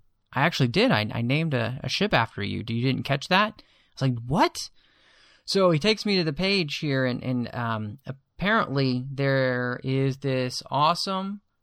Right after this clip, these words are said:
Andorian ship, this Atlar class escort cruiser,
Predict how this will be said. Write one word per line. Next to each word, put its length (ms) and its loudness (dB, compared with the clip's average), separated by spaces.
Andorian 880 0
ship, 440 -2
this 480 -2
Atlar 640 0
class 640 2
escort 460 -2
cruiser, 600 -4